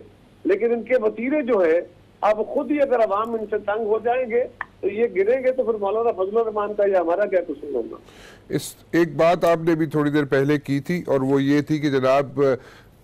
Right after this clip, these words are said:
Speaker 2: पार्टी, पीटीआई के अंदर within the party there are some groups, बिल्कुल इसमें कोई शक नहीं, there are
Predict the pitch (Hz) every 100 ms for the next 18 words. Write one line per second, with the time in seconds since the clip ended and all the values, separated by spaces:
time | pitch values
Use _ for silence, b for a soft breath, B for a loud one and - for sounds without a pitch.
0 | - - - 123 127 - 165 143 - 123
1 | 151 156 151 160 160 147 156 160 147 -
2 | - - 131 143 147 90 - - - -
3 | B B - 104 127 165 175 165 - 139
4 | 123 127 104 B B B 107 127 135 131
5 | - 131 123 117 147 - - - 127 123
6 | 160 147 127 - 127 123 127 127 117 131
7 | 143 131 110 107 120